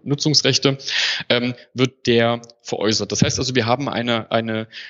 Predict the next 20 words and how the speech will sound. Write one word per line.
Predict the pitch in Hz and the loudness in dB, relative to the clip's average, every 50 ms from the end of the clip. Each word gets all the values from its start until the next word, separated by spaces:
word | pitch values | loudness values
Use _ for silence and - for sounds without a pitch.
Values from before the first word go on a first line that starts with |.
| - _ | -12 _
eine, | - 113 113 113 113 107 107 107 - | -2 -2 0 0 0 0 -2 -2 -2
eine, | 107 107 107 104 104 104 104 - - | -4 -4 -4 -4 -4 -4 -6 -6 -6
äh, | 110 107 104 101 - | -4 -4 -4 -4 -6
Beteiligung | - 110 107 - - - 117 117 139 175 180 185 180 - 160 170 170 170 165 - | -4 -4 -2 0 2 2 4 4 4 4 4 2 0 0 -2 -4 -4 -6 -6 0
der | - 117 117 117 117 113 113 - - | 2 4 6 6 6 4 2 0 -4
Investoren | 120 123 117 110 110 107 101 - - - - - 123 139 165 160 151 151 151 151 151 151 147 135 | -4 -4 -4 -2 -2 0 0 -2 -4 -6 -4 -2 -2 0 0 0 0 0 0 0 0 -2 -4 -6
an | - - 117 117 117 104 | -4 -4 -4 -4 -2 0
dem | 113 110 107 104 - | 0 0 0 -2 -6
Erfolg | - - 110 - - - - - 113 117 123 131 127 - - | -8 -10 -8 -8 -10 -6 0 2 4 4 4 4 2 0 -6
des | - 98 92 - - | -8 -4 -4 -2 0
Netzwerkes | 104 127 151 - - - 143 139 135 139 135 - 131 131 - - - _ - | 0 0 0 0 -4 -4 0 0 0 0 0 -2 -4 -4 -4 -6 -12 _ -4
über | - 147 147 147 139 139 135 135 135 135 135 - - - - - - - | 0 0 2 2 4 4 4 6 4 4 0 -4 -10 -10 -10 -8 -2 0
die, | 123 120 120 120 120 123 120 120 120 - - - _ - | 0 2 4 4 4 4 4 2 -6 -14 -20 -16 _ 0
ähm, | - 113 113 110 110 110 110 - - | 2 4 4 4 4 2 -2 -2 -2
tokenisierte | - 123 120 - 120 110 110 107 - - 123 113 - | 0 0 2 2 0 0 2 2 4 4 4 2 2
Lizenz. | 104 101 104 98 - - 120 135 151 156 - - | -2 -2 -4 -4 0 0 2 2 2 -2 -4 -4
Und | 113 113 | -4 -6
man | 110 107 | -6 -6
kann, | - 113 110 117 117 117 113 113 | -4 -4 -2 -2 -2 -4 -2 -2
ähm, | 107 110 110 107 107 107 104 95 | 0 0 2 0 0 -2 -6 -8